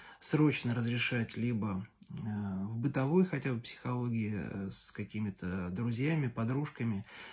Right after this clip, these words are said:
э, либо всё-таки обратиться, э, к психотерапевту, к психологу и, э, порешать эту проблему. Э, и, естественно, чем более уровневый человек, э, чем он,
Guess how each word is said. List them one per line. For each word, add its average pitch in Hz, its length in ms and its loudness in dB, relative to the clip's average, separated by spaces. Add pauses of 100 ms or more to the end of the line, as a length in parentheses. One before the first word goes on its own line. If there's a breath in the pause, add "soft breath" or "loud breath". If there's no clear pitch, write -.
(140 loud breath)
э, 123 300 2
либо 175 200 8
всё-таки - 320 -4
обратиться, 117 680 -2 (480 loud breath)
э, 117 200 -2
к - 60 -14
психотерапевту, 123 1000 0 (100)
к - 100 -18
психологу 123 800 -2
и, 123 300 0
э, 107 520 -6
порешать 127 380 0
эту 95 120 -8
проблему. 98 480 -6 (1040 loud breath)
Э, 117 340 0
и, 139 60 2
естественно, 147 540 4
чем 160 320 4 (720 loud breath)
более 131 400 6
уровневый 117 420 4
человек, 175 580 4 (120)
э, 104 280 -2
чем 120 300 0
он, 104 200 0